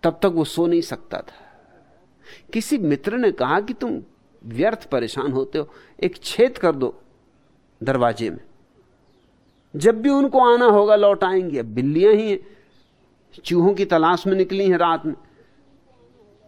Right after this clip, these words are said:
कभी देर हो जाती, कभी जल्दी हो जाती। कोई चूहों की कोई रेस्टोरेंट तो है नहीं कि गए और बैरे को बुलाया और कहा कि ले आ दो चूहे,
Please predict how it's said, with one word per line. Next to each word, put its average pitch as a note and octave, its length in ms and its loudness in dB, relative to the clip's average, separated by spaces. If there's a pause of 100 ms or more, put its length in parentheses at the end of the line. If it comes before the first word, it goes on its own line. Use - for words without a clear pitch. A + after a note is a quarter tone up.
(540)
कभी E3 200 0
देर F3 280 4
हो F#3+ 160 4
जाती, F#3 340 0
कभी D#3+ 240 -2
जल्दी D3 300 -4
हो F3+ 160 2
जाती। F3 280 -2
कोई D3+ 340 -4 (720)
चूहों D#3 360 -2
की E3+ 100 -6
कोई D3 200 0
रेस्टोरेंट D#3+ 520 -2
तो F3+ 60 -2
है F3 120 4
नहीं G3 160 2
कि E3+ 100 2
गए D#3+ 240 2
और D#3 360 -4 (1600)
बैरे E3+ 360 4
को E3+ 140 0
बुलाया F3 500 4
और F3 80 0
कहा F3 160 4
कि D#3+ 140 0
ले D#3+ 220 2
आ F3 120 4
दो D#3 200 0
चूहे, D#3+ 380 -2